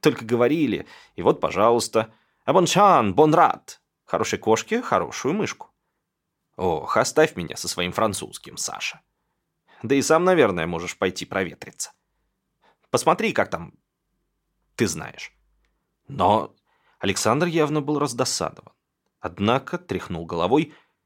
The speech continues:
и покорно нырнул через шторы в зал. «Я никому не могу верить, кроме тебя», лениво бросил ему вслед Оленев и побарабанил пальцами по столу.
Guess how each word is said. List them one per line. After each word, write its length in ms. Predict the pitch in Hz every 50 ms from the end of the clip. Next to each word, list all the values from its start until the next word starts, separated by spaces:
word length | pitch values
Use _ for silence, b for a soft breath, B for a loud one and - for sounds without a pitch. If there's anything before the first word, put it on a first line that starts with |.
| _ -
и 80 | 104
покорно 400 | 98 - 110 - 180 190 196 196
нырнул 460 | 190 185 180 160 131 127 123 123 127 127
через 380 | - - 131 135 131 - - -
шторы 560 | - - - - - - 104 92 87 87 85
в 80 | 80 85
зал. 420 | 80 82 71 53 - - _ _ _ _ _ _ _ _ _ _ _ _ _ _ _ _ -
«Я 260 | - 104 113 139 151
никому 440 | 170 180 175 147 214 220 208 214 240
не 140 | 262 269 269
могу 300 | 254 262 262 240 247 262
верить, 440 | 247 214 208 214 220 233 226 - -
кроме 440 | - - 208 208 214 208 208 226 226
тебя», 680 | 220 220 214 170 123 113 113 113 110 110 113 110 104 117 127 131 _ _ _ _ _ _ _ _ _
лениво 460 | - 104 104 101 95 95 95 87 87
бросил 380 | 87 76 - 85 76 - 78 85
ему 300 | 85 76 85 90 82 78
вслед 440 | - - - - 85 82 76 - - - -
Оленев 420 | 120 135 135 139 143 139 127 - b b b b b b b b b b b _ _ _ _ -
и 120 | 104 135
побарабанил 600 | 165 - 180 165 147 113 92 87 90 90 95 98 90
пальцами 440 | - - 80 78 - - 71 76
по 140 | 76 - -
столу. 460 | - - - - - - - - _